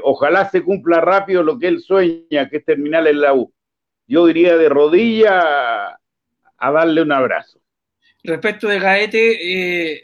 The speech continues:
Speaker 2: Gaete es un jugador muy interesante por lo que ha mostrado, sobre todo en Cobresal, pero tiene
Speaker 1: Está
Speaker 2: serios
Speaker 1: piteado el
Speaker 2: problemas.
Speaker 1: mate, po.
Speaker 2: Oye, pero si la U lo contactó, ¿sabías que lo contactó,
Speaker 1: Sí.
Speaker 2: cierto?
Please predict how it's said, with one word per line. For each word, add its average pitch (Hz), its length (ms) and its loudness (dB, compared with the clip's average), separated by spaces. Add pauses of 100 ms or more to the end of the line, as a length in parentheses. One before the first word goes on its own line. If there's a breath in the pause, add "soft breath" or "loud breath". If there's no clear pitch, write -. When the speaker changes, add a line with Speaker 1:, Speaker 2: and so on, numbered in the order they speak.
Speaker 2:
Gaete 202 300 -2
es 233 140 -12
un 180 280 -8
jugador 190 300 -2
muy 220 140 -2
interesante 196 720 -6
por 160 160 -6
lo 160 80 -4
que 160 80 -10
ha - 40 -8
mostrado, 147 300 -6
sobre 160 220 -4
todo 190 160 -2
en 190 80 -6
Cobresal, 180 600 -2 (360 loud breath)
pero 180 400 0
tiene 208 220 -4
Speaker 1:
Está 208 180 0
Speaker 2:
serios 202 180 -4
Speaker 1:
piteado 226 300 0
el 214 80 4
Speaker 2:
problemas. 262 340 0
Speaker 1:
mate, 175 220 -2
po. 104 180 -12 (340)
Speaker 2:
Oye, 196 280 2
pero 170 180 2
si 170 160 0
la 175 160 4
U 233 540 4
lo 180 120 0
contactó, 180 920 -2 (100)
¿sabías 240 340 0
que 285 80 -4
lo 269 80 0
contactó, 262 480 0
Speaker 1:
Sí. 190 140 -4
Speaker 2:
cierto? 220 400 -6